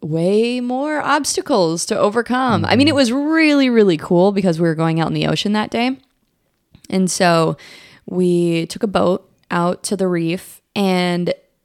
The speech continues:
Speaker 1: they said this is the last day that we were allowed to go in the ocean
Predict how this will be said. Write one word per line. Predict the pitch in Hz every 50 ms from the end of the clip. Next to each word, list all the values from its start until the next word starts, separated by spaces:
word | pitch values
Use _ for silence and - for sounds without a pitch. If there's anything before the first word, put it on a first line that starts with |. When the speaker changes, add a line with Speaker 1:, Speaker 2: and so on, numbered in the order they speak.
| _ _ _ -
Speaker 1:
they | 180 196 190
said | 185 - 254 254 233
this | 247 - -
is | 214 185
the | - 185 170
last | 170 170 170 165 165 170 185 - - 185 160
day | - 170 165 156 151
that | 151 151 151 165
we | 165 160
were | 151 147
allowed | 139 151 156 156 151 156
to | 156 156
go | 170 160
in | 160 156
the | 151 143
ocean | 131 147 160 147 - 190 190 196 202 214 226